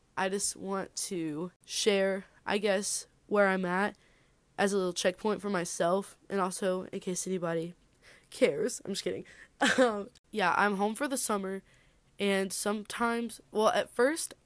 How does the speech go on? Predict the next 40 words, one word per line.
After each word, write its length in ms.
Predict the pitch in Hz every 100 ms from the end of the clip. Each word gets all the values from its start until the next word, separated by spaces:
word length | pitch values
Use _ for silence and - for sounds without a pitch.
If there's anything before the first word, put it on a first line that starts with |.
| _
I 140 | 196 208
was 160 | 202
kinda 400 | - - 208 202
nervous 480 | 185 165 180 190 190
about 300 | 208 208 220
it 80 | 233
'cause 120 | -
I 120 | 170 160
didn't 300 | 180 180 175
know, 200 | 185 180
like, 220 | 160 165 _ - - _ _ _ _ _ _
oh, 380 | 208 226 214 185
you 180 | - 196
know, 140 | 196
I 120 | 196 190
don't 440 | 165 180 190 - -
feel 180 | - 208
like 120 | 202
I 60 | 202
have 180 | 208
as 80 | 220
many 180 | 220 208
friends 360 | - 233 233 -
as 40 |
I 80 | 190
used 260 | 196 190 -
to 120 | 180
'cause 160 | - 190
I'm 100 | 190
not 160 | 185
as 80 | 190
plugged 360 | - 196 180 185
in, 220 | 190 220
'cause 220 | - 196
last 260 | 175 196 -
summer 240 | 220 220
I 160 | 196 185
was 120 | 180
at 140 | 165
WinShape, 520 | 190 208 - 202 196